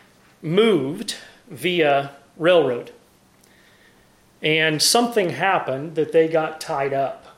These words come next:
and weren't able to get on that train. That train that they were supposed to have been on was blown up.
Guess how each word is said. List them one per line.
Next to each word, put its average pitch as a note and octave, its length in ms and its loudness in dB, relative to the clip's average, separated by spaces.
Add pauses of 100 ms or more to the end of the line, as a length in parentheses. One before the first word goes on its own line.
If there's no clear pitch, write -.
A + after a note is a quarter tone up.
(1040)
and C#3+ 320 -4
weren't F3+ 220 4
able E3 340 2
to D#3 100 -2
get D3+ 160 0
on C#3 200 0
that C3 180 -8
train. E3+ 340 -4 (720)
That D#3 200 -2
train F#3 240 0
that D#3+ 100 -2
they D#3+ 100 2
were D3 100 2
supposed D3 460 -2
to C#3 100 -2
have B2+ 160 -6
been F3 180 2
on B2 320 -10 (320)
was C3+ 140 -6
blown C3+ 260 0
up. - 320 -6